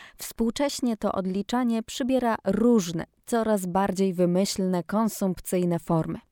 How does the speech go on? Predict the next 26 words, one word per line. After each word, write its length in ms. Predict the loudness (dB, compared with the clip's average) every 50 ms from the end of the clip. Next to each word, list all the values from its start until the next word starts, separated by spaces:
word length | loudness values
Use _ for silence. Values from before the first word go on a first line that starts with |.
| _ -4 0
Jak 300 | 2 2 2 0 -4 -2
inaczej 480 | 2 2 2 2 2 0 0 0 0
można 400 | 2 0 0 0 0 0 0 0
odliczać 680 | 0 -2 -2 0 -2 -2 -2 -2 -2 -4 -4 -4 -6
czas 260 | -6 -2 -2 -2 -2 0
do 100 | -2 -2
świąt? 460 | -2 0 0 0 0 0 -2 -6 -10 -20 -20 _ _ -20 -20 -20 -20 -20 -10 -4
Mam 220 | 0 0 2 2
pewną 320 | 2 2 2 4 2 2 2
propozycję. 680 | 2 0 -2 0 0 -2 0 0 -4 -4 -6 -16 -16 -16 _ _ _ _ _ _ -20
W 80 | -10 -2
tym 220 | 0 2 4 4
roku 420 | 4 4 2 0 0 0 0 0
w 80 | 0 -4
Polskim 480 | -4 -4 -2 -2 -2 -6 -4 -4 -2 0
na 140 | 0 0
Wynos 320 | 2 2 2 0 0 -2 -6 -16 -20 -20 _
w 100 | -12 -6
czasie 320 | -4 -4 -2 -2 -4 -4
Adwentu, 600 | -4 -4 -4 -2 0 0 0 0 0 0 0 0 0 0
oprócz 400 | -6 -6 -4 -2 -4 -4 -2 -2
zwykłych 760 | -6 -6 -4 -4 -2 -2 -2 -2 -2 -2 -2 -2 -4 -6 -6
i 140 | -4 -4 -4
świątecznych 760 | -6 -6 -6 -4 -4 -2 -2 -2 -4 -4 -4 -4 -4 -4 -4
ciekawostek 640 | -6 -8 -6 -4 -4 -2 -2 -4 -4 -4 -8 -4 -2
językowych, 720 | -2 0 0 -2 -4 -6 -6 -4 -4 0 0 0 0 -2